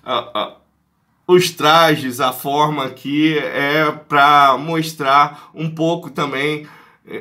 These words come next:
é, e homenagear o amor natural do Carlos Drummond e homenagear essa forma de gratidão, essa forma mais subversiva. Eu sou um poeta mais da subversão.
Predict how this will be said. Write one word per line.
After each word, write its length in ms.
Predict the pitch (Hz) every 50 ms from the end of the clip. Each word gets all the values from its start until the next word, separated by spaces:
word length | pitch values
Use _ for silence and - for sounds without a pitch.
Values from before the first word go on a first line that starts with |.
| - -
é, 180 | 127 135 139
e 240 | 143 143 143 147 156
homenagear 800 | 165 175 180 180 175 170 160 165 165 156 160 151 131 131 139 147
o 120 | 147 147 143
amor 280 | 139 143 151 165 170
natural 760 | 170 165 156 160 160 185 170 143 123 123 131 139 147 147 139
do 160 | 127 120 120
Carlos 340 | 117 135 127 139 139 135 117
Drummond 640 | 117 123 131 127 120 110 110 120 139 147 151 156 156 - - - - _
e 200 | - - 151 170
homenagear 800 | 180 180 175 175 175 175 170 170 170 165 165 151 147 156 165 165
essa 400 | 165 170 185 - - - 190 185
forma 420 | 190 - - 165 160 170 165 165 156
de 80 | -
gratidão, 680 | 139 151 151 156 156 - 180 156 123 123 131 139 143 139
essa 240 | 135 135 - - 131
forma 280 | - - 143 147 143 131
mais 200 | 131 135 139 139
subversiva. 800 | - 131 135 135 117 135 131 117 120 - - 139 143 147 143 139
Eu 80 | 127
sou 160 | 120 - 156 147
um 40 |
poeta 460 | - 135 139 123 127 127 123 127 127 123
mais 400 | 123 127 127 135 135 131 - - - - - - - _
da 300 | 110 113 117 135 135 151
subversão. 960 | 160 156 139 135 143 139 135 135 135 131 - - 131 127 131 139 156 160 -